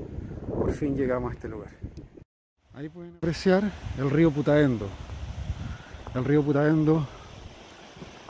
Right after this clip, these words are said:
entra a Chile en este sector del Paso Los Patos y después se junta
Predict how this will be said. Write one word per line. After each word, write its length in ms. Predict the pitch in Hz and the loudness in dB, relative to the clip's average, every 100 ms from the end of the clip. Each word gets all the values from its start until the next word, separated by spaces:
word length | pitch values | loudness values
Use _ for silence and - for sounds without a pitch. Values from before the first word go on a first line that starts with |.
| - | 2
entra 400 | 160 180 - 160 | 4 4 4 2
a 20 | |
Chile 440 | 160 - 180 165 160 | 2 4 6 8 6
en 80 | 156 | 4
este 200 | - 151 | 0 -4
sector 420 | 160 - 165 160 139 - - - - - - - - - - - | -4 2 4 4 0 -12 -20 -20 -20 -20 -20 -20 -20 -20 -20 -10
del 240 | 117 139 131 | 0 2 2
Paso 320 | - 143 147 | 0 0 0
Los 120 | 131 | -2
Patos 500 | - 175 170 190 190 - - - - - - - - - - - - - - - | 6 8 8 6 0 -4 -16 -20 -20 -20 -20 -20 -20 -20 -20 -20 -20 -20 -20 -4
y 40 | 143 | 0
después 500 | 147 - 165 170 165 | 0 2 4 4 2
se 220 | - 156 | -2 -4
junta 840 | - 208 214 196 - 185 175 180 | 2 4 6 4 2 2 4 2